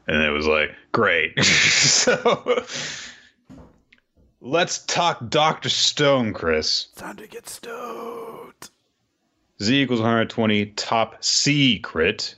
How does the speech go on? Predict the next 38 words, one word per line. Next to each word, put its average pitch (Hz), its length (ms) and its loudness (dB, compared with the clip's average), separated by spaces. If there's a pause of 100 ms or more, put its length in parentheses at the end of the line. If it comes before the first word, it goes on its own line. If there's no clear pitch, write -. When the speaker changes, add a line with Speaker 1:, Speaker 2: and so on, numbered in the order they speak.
(300)
Speaker 1:
Secret 110 460 -2
is 90 100 0
spelled 98 280 0
with 78 120 -6
an 82 200 -2
A, 85 520 2
like 78 320 -2 (200)
the 76 80 0
sea, 80 640 0
the 78 220 -2
ocean 82 380 0
sea. 78 400 0 (440)
And 92 160 0
there 101 140 4
is 92 120 2
a 92 80 4
big 120 300 0
Keller 135 300 4
page 107 460 0
of 82 260 -2
Kohaku 98 560 0
looking 92 380 -2
more 95 240 2
pinup-y 120 580 -2
than 95 120 0
I 85 100 4
think 98 300 -4
that 90 100 -2
she 82 240 0
has 87 380 0
in 80 80 -2
the 80 100 2
entire 85 380 0
series 73 340 -2
up 65 120 -6
to - 60 -8
this 76 200 -2
point. - 340 -4